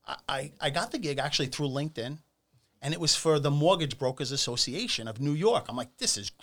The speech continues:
great. I'm gonna recruit. I'm gonna do whatever I have to do." And, uh, I, I,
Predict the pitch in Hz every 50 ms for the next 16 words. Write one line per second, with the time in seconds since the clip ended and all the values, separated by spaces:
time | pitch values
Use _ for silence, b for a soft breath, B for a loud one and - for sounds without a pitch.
0 | - 127 135 160 202 - - - _ _ - - 156 151 143 139 131 101 95 -
1 | - - 196 196 175 131 131 131 120 120 123 127 120 123 127 123 123 113 113 117
2 | 113 - 139 135 - 190 208 196 B B B B B B B B B B B B
3 | B B B B B _ _ - 135 131 131 123 117 120 120 120 120 - - _
4 | _ _ _ _ - - 131 - _ - - 123 120 123 123